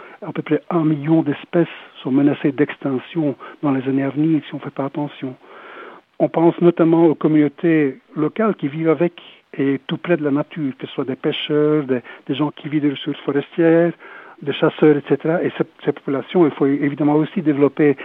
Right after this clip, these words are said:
des programmes et prendre des mesures pour qu'il y ait des moyens d'exploiter de ces ressources soient raisonnables et régulés et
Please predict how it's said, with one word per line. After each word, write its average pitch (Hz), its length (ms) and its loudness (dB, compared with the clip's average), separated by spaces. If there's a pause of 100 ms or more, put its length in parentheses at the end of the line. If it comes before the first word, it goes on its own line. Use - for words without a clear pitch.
(420)
des 147 80 -2
programmes 147 600 2
et 135 140 0
prendre 127 300 2
des 135 80 0
mesures 139 320 2
pour - 160 -4
qu'il 139 140 -2
y - 20 2
ait 131 80 0 (180)
des 147 140 -2
moyens 151 240 4
d'exploiter 151 500 2
de 135 180 0 (140)
ces 151 80 4
ressources 135 420 2 (120)
soient 139 180 2
raisonnables 131 600 0 (200)
et 143 120 -6
régulés 143 500 -2 (580)
et 135 240 2